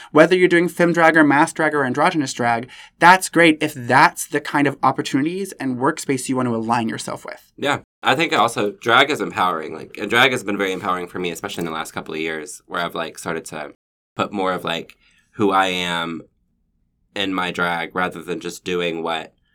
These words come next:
Speaker 2: I thought I should be doing
Speaker 1: Yeah.
Speaker 2: 'cause I came up in, like, pageant world. Um, but I've talked to, like, I've, I'll, I'll be at the bar watching the show, and, like, there'll be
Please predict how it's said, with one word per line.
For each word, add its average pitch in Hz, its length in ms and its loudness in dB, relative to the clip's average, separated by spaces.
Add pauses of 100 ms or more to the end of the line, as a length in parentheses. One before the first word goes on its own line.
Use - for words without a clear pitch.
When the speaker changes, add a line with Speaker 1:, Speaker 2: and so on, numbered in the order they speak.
(180)
Speaker 2:
I 85 120 -12
thought 82 360 -2
I 85 60 -14
should - 240 -16
be 82 100 -6
doing 78 480 -8
Speaker 1:
Yeah. 165 200 -2
Speaker 2:
'cause - 180 -10
I 80 200 -6
came - 260 -10
up - 120 -10
in, 71 80 -18 (180)
like, 76 280 -16
pageant 87 300 -4
world. 73 320 -14 (480)
Um, 82 500 -6 (880)
but 113 140 2
I've 123 120 4
talked 143 220 0
to, 120 60 -6
like, 92 220 -2
I've, 110 200 4
I'll, 143 280 6
I'll 151 120 6
be 196 120 4
at 175 100 0
the - 60 -2
bar 87 320 -2
watching 92 340 -4
the 92 80 -4
show, 80 460 -2 (420)
and, 92 180 -8
like, 87 440 -4
there'll 98 160 2
be 104 400 0